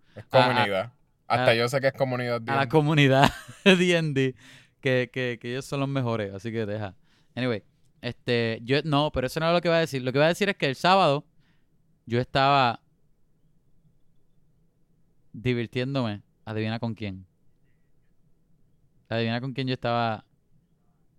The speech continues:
Speaker 2: divirtiéndome.
Speaker 1: Con Vin Diesel.
Speaker 2: Ah, con Vin Diesel, sí. Tengo unas par de coronas y, y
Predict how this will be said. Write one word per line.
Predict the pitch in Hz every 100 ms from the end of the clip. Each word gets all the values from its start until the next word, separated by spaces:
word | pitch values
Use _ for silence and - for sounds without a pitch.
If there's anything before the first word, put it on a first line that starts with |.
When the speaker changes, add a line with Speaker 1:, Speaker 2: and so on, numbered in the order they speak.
| _ _ _ _ _ _ _ _ _ _ _ _ _ _
Speaker 2:
divirtiéndome. | 107 110 113 - 101 98
Speaker 1:
Con | 107
Vin | 107
Diesel. | 117 110 98 - _ _ _ _ _
Speaker 2:
Ah, | - 156 - _ _ _ _
con | 113
Vin | 113 104
Diesel, | 120 127
sí. | 110 110 - _ _ _ _
Tengo | -
unas | 110 117
par | 131
de | 131
coronas | 131 123 120 135 135 123
y, | 110
y | 107 104 101